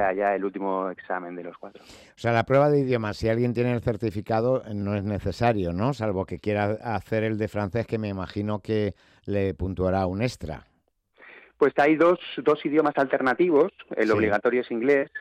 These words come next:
Speaker 1: Sí.
Speaker 2: pero te puedes presentar, eh, eh, igualmente a francés o alemán, incluso a los tres, ¿no?
Speaker 1: Ah,
Speaker 2: En el
Speaker 1: vale.
Speaker 2: caso del francés o alemán, eh, es,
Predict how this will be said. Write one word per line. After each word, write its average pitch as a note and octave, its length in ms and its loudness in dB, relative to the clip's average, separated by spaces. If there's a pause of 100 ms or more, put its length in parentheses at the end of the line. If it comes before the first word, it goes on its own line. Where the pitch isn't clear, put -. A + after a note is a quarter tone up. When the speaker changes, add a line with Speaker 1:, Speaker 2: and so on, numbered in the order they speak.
(160)
Speaker 1:
Sí. - 180 -6
Speaker 2:
pero A2+ 160 6
te A2+ 80 4
puedes A#2 300 4
presentar, B2+ 760 2
eh, F#2+ 720 2
eh, G2 240 -4
igualmente A#2 560 2
a A2 180 4
francés B2 600 0
o C#3+ 100 4
alemán, G#2 560 0
incluso G#2+ 360 -6
a G2+ 80 4
los G2+ 200 -2
tres, G#2+ 260 0
¿no? C3+ 160 -8 (140)
Speaker 1:
Ah, G2 240 -4
Speaker 2:
En - 60 -2
el A2+ 40 0
Speaker 1:
vale. G#2 140 0
Speaker 2:
caso A#2 320 2
del C3+ 380 4
francés C3+ 580 0
o C3 120 2
alemán, C#3 600 2 (420)
eh, A2+ 720 6
es, A2+ 200 -4